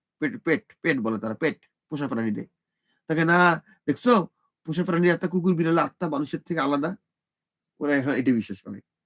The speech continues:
আর ওটা তো ঠিক না। তুমি যদি স্বর্গে যখন যাও, তুমি তো মোক্ষ প্রাপ্ত হও নাই।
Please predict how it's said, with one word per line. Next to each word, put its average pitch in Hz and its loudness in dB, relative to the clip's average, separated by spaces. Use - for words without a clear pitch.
আর 185 0
ওটা 202 4
তো 208 2
ঠিক 151 -2
না। - -10
তুমি 175 2
যদি 208 4
স্বর্গে 190 4
যখন 214 2
যাও, 175 4
তুমি 185 4
তো 220 2
মোক্ষ 180 4
প্রাপ্ত 165 0
হও 110 -6
নাই। 131 -2